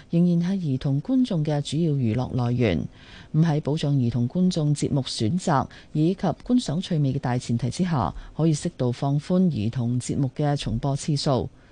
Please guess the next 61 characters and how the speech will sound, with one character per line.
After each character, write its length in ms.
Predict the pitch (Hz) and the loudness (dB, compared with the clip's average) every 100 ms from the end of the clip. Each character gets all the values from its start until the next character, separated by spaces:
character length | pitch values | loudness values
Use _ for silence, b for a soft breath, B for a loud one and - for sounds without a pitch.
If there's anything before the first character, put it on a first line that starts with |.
| B B B B - | B B B B 0
咁 140 | 170 | 2
而 40 | 127 | 2
通 160 | 170 | -2
訊 220 | 170 151 | -2 -2
局 80 | 143 | -2
同 200 | 131 123 | -2 -4
時 220 | 117 123 | 0 -2
建 180 | 117 151 | 0 0
議 220 | 151 131 | 2 0
採 200 | 151 131 | 0 -2
用 140 | 180 147 | 0 0
基 160 | 180 | 0
本 220 | 185 147 170 | -2 0 0
原 200 | 113 123 | 2 2
則， 200 | 220 214 B B B - | 0 -2 B B B -2
規 160 | 277 | 0
管 240 | 269 147 202 | 0 -2 0
電 180 | 160 139 | 0 0
視 200 | - 135 | 0 -2
節 120 | 156 | 0
目 100 | 139 | 0
內 300 | 143 135 135 | 0 0 0
贊 320 | - - 156 | -4 -4 -2
助 180 | 156 131 | 0 -2
識 160 | 131 214 - | -2 -6 -4
別 120 | 127 - | -6 -2
嘅 140 | 147 | -4
表 160 | 135 139 | -2 -2
達 140 | 135 | -2
方 280 | 127 196 196 | -4 -4 -2
式， 200 | - 208 - B B B | 0 -2 -2 B B B
取 180 | - 139 | -2 -2
代 220 | - 143 | 0 -2
守 180 | 135 120 | -2 -4
則 160 | 143 180 | -4 -2
內 240 | 151 127 | 0 0
仔 160 | 127 98 | 0 -2
細 240 | 160 151 | -2 -2
嘅 100 | 151 | -2
規 240 | - 202 | -4 -4
則， 240 | 196 214 - - - | -2 -2 -4 -10 -10
包 160 | 180 180 | -6 -4
括 100 | 151 | -4
數 280 | - 147 | -2 0
目、 200 | 143 127 - - | 2 2 -2 -6
大 180 | 131 | -4
小、 320 | 131 - 143 190 | -4 0 0 0
播 200 | - 151 | -4 -6
放 260 | 151 151 | -4 -4
頻 240 | 156 123 110 | -4 -2 0
率 100 | 131 | -2
等 180 | 156 180 | -2 0
等。 260 | 135 185 - B B B B - | 2 0 -2 B B B B -2
至 100 | 156 | 0
於 80 | 175 | 0
規 220 | - 175 | 0 -2
管 240 | 147 160 | 0 -2
減 220 | 127 - | -2 -2
肥 180 | 175 120 | -2 -2
廣 260 | 117 110 180 | -2 -2 0
告， 300 | 170 151 | 2 2